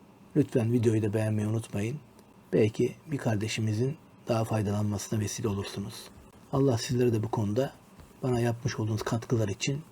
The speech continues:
ecrini versin, kat kat versin inşallah. Hepimiz faydalanalım. Neticede Allah gani, sonsuz kerem sahibi ve sonsuz merhamet sahibi. Zenginliğin sınırı yok.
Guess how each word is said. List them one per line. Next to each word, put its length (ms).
ecrini 520
versin, 440
kat 200
kat 260
versin 280
inşallah. 500
Hepimiz 360
faydalanalım. 600
Neticede 280
Allah 340
gani, 320
sonsuz 580
kerem 300
sahibi 420
ve 160
sonsuz 760
merhamet 440
sahibi. 500
Zenginliğin 580
sınırı 360
yok. 320